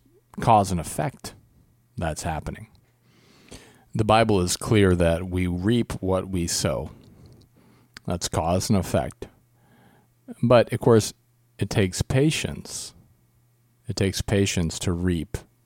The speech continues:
the good. And sometimes when people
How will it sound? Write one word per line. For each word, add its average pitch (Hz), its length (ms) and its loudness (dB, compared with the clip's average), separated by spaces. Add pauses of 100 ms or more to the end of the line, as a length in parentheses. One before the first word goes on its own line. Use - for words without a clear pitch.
the 95 100 0
good. 80 420 -4 (920)
And 98 140 2
sometimes 90 800 2 (800)
when 90 180 2
people 85 480 -2